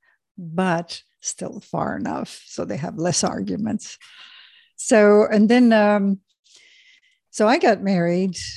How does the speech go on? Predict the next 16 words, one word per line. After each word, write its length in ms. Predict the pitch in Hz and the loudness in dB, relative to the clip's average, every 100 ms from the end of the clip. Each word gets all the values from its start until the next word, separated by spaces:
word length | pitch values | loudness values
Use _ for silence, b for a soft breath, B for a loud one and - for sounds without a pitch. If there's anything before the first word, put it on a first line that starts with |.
| - | -12
to 120 | 190 | -8
a 80 | 165 | -6
Swiss 880 | - 208 254 339 262 - - - - 269 | -6 -2 0 0 -2 -6 -8 -12 -16 -16
as 160 | 151 170 | -12 -8
well, 480 | 151 190 294 359 277 - | -4 0 0 -2 -6 -6
and 520 | 208 190 185 185 180 | -4 -2 -4 -6 -4
not 240 | 185 190 - | -4 -6 -6
as 180 | 165 175 | -6 -4
well, 380 | 156 170 208 _ _ - 185 | -6 -6 -8 _ _ -20 -12
to 100 | - | -6
a 60 | 185 | -4
Swiss. 400 | - 220 247 - - | 0 2 2 -2 -2
And 200 | 185 180 | 0 2
then 280 | 185 180 | 0 0
when 180 | 180 185 | -2 -2
I 360 | 202 202 185 | -2 -2 -4